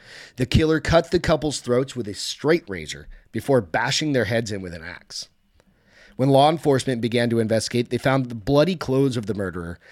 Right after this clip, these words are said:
as he had obviously changed into clean, into a clean set of clothes before fleeing the scene. Police ruled out robbery as motivation for the attacks, as money and valuables left in plain sight were not stolen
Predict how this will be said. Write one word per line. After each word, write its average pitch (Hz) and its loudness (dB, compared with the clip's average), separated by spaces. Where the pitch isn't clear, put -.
as 127 2
he 139 2
had 120 2
obviously 139 2
changed 143 -2
into 160 4
clean, 160 2
into 143 2
a 110 0
clean 214 0
set 127 0
of 98 -2
clothes 95 -6
before 104 -6
fleeing 104 -6
the 92 -8
scene. 82 -10
Police 151 0
ruled 135 2
out 147 4
robbery 117 2
as 107 -2
motivation 127 0
for - -6
the 135 2
attacks, 123 -4
as 113 -8
money 127 0
and 160 0
valuables 110 -2
left 110 -8
in 104 -8
plain 151 -2
sight 127 -2
were 107 -6
not 107 -10
stolen 92 -4